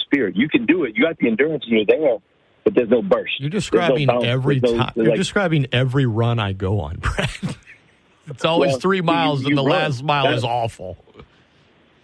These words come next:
Speaker 1: Well, you go on three mile runs. I go on three, I, I go on three minute walks. So I'm not gonna talk nothing. I'm
Speaker 2: Being,
Speaker 1: not talking
Speaker 2: being,
Speaker 1: about
Speaker 2: being
Speaker 1: that,
Speaker 2: saying
Speaker 1: but
Speaker 2: run is nice of you, by the way, to say the word run.
Speaker 1: Yeah.
Speaker 2: Yeah.
Speaker 1: Well, so my point is, Julian,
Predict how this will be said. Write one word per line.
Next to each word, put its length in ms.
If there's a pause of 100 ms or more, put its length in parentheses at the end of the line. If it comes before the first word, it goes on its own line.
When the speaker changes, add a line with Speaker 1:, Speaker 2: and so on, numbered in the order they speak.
(280)
Speaker 1:
Well, 220
you 140
go 180
on 80
three 160
mile 220
runs. 360
I 60
go 220
on 100
three, 160
I, 180
I 300
go 300
on 100
three 160
minute 300
walks. 320 (340)
So 100
I'm 360
not 160
gonna 160
talk 180
nothing. 240
I'm 160
Speaker 2:
Being, 20
Speaker 1:
not 220
talking 80
Speaker 2:
being, 220
Speaker 1:
about 120
Speaker 2:
being 260
Speaker 1:
that, 120
Speaker 2:
saying 240
Speaker 1:
but 60
Speaker 2:
run 280
is 160
nice 300
of 80
you, 100
by 220
the 80
way, 220
to 120
say 200
the 100
word 260
run. 160
Speaker 1:
Yeah. 120
Speaker 2:
Yeah. 260 (220)
Speaker 1:
Well, 160 (120)
so 140 (140)
my 200
point 260
is, 120
Julian, 360